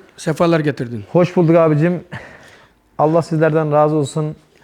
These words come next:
Speaker 2: İyi yayınlar diyelim abicim, güzel abicim.
Speaker 1: Bir de kendimizi tanıtırım, nereliyiz?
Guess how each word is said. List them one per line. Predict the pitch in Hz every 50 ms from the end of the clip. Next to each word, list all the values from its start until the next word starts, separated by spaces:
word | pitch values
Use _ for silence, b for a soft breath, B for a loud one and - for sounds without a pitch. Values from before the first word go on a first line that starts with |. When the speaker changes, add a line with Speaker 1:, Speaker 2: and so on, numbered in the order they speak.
| b _ -
Speaker 2:
İyi | 156 160 160
yayınlar | 160 160 160 156 156 160 160 151 143
diyelim | 147 147 143 143 143 139 135 139
abicim, | 135 135 131 131 147 147
güzel | 135 135 143 139 131
abicim. | 123 123 127 143 147 - _ _ _ _ B B B B B B B -
Speaker 1:
Bir | 202
de | 226 214
kendimizi | - 220 214 214 214 208 208 180
tanıtırım, | - 214 208 185 208 196 170 165
nereliyiz? | 175 190 202 196 196 190 190 196 190 185 160 - - -